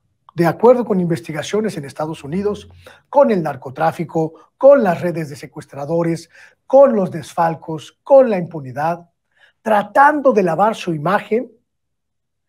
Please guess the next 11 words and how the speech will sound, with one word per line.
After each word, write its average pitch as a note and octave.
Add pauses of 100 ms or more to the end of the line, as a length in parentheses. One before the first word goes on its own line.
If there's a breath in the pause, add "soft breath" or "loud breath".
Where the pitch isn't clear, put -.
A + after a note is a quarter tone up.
(220)
tratando C4
de G#3
salvarse, A3 (1600)
haciendo A3+ (460)
una A3
campaña D3+ (540)
nada G#3+
más G3+
y D#3
nada D#3
menos C#3+